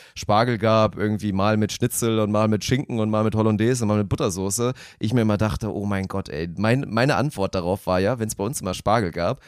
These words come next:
gab's dazu natürlich auch noch Kartoffeln, also die, die Beilage. Und was hat dann, was hab ich gegessen? Ich glaube, legit, bis ich,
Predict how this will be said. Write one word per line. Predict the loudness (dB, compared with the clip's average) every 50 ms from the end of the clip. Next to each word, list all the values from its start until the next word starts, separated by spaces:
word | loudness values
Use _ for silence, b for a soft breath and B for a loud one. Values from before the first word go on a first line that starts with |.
| b b
gab's | b -4 -2 -2
dazu | -2 -4 -2 -2
natürlich | -2 -2 -2 -2 -4 -4
auch | -4
noch | -4 -4
Kartoffeln, | -6 -6 -4 -4 -4 -2 -2 -2 -2 -4 -8
also | -8 -6 -4 -4 -4
die, | -4 -6 -8
die | -6 -4
Beilage. | -2 0 0 0 0 0 -2 -2 -4 -8 -10 B B B B B
Und | B -2
was | 0 0 2 2
hat | 0 0 2
dann, | 2 0 0 0 -4 B B
was | -2 0 0
hab | 0 -2 -2
ich | -6 -6 -6
gegessen? | -4 -4 -2 -2 -2 -2 -2 -4 -6
Ich | -6 -6 -4
glaube, | 0 2 4 4 4 4 2 2 0 0 -2
legit, | 0 -2 0 0 0 0 0 0 -2 -8 _
bis | -4 -2 -2 -2 -2
ich, | -2 -2 -2 -2 -4 -8